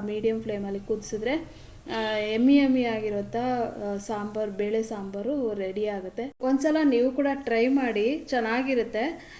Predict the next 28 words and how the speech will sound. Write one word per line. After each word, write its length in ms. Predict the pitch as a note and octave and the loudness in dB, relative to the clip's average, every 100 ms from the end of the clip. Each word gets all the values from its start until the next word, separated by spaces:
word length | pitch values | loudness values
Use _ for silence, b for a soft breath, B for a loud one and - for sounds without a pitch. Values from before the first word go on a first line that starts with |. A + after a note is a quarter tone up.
| B - | B -2
ಆ, 60 | B3+ | 4
ನಿಮ್ಗೇನಾದ್ರೂ 640 | C#4 C#4+ C#4+ C#4 C#4 B3 | 6 8 6 4 4 2
ಇಷ್ಟ 240 | A#3 - C4+ | 0 0 0
ಆಯ್ತಂದ್ರೆ 500 | A#3+ A#3+ A3 A3+ G#3+ | 0 -2 0 -2 -2
ನನಗೆ 180 | G#3 | -6
ಕಾಮೆಂಟ್ 380 | G#3+ G3+ G3+ G#3+ | -8 -6 -6 -6
ಬಾಕ್ಸಲ್ಲಿ 400 | G#3 G#3 G#3+ G3+ | -8 -6 -6 -4
ತಿಳಿಸಿ. 400 | G3+ G3 G3 D4+ | -4 -6 -4 -2
ಹಾಗೆ 500 | D4+ A#3+ A#3+ D4 C#4 | 0 0 2 4 4
ಇಷ್ಟೊಂದು 760 | C#4 A#3 - D4+ D4+ D4 C#4+ C#4 | 2 -4 -2 4 6 6 6 4
ಯಾ-, 440 | A#3+ G#3+ - A3+ | 2 0 0 2
ರೆಸಿಪೀಸ್ 540 | A3+ A3+ C4+ C#4 C#4 B3 | 0 0 -2 -2 -2 0
ಎಲ್ಲ 120 | A3+ | 0
ಮಾಡ್ತಾ 420 | A3 G3+ A3 A#3 | 0 -4 -4 -2
ಇರ್ತೀನಲ್ಲ, 480 | A3 A3 G#3 G3 G#3 B3 A#3+ B B B | -4 -4 -10 -6 -4 -4 -8 B B B
ನೀವು 220 | B3+ C#4+ | 2 4
ಯಾರಾದರೂ 520 | C4+ B3 C4 C4 C4+ C4+ | 4 4 2 2 2 2
ನನ್ನ 300 | A3+ A3+ A#3+ | 2 0 4
ರೆಸಿಪೀಸ್ 580 | A#3 B3 A#3+ A#3 A3+ | 2 2 -6 -6 -2
ಯಾರಾದರೂ 480 | A#3+ G#3+ G#3 G#3+ A3 | -2 0 -2 -2 -2
ಟ್ರೈ 260 | A3 A3 A3+ | -2 -2 0
ಮಾಡಿದ್ದೀರಾ 720 | A#3+ G#3+ G3+ G3+ G#3+ G#3 G3+ | 0 0 -2 -2 -4 -6 -6
ಅಂತ 160 | G3 G3+ | -8 -6
ಹೇಳ್ಬಿಟ್ಟು 400 | G3+ G3 G3+ G#3+ | -6 -6 -8 -8
ನನಗೆ 260 | G3+ G3 | -8 -10
ಕಾಮೆಂಟ್ 380 | G3+ G3+ G3 G#3 | -10 -10 -8 -8
ಬಾಕ್ಸಲ್ಲಿ 360 | G3+ G3+ G3+ F#3+ | -8 -8 -10 -8
ತಿಳಿಸ್ತೀರಾ? 640 | G3 G3 - G#3 G#3 | -8 -10 -8 -6 -6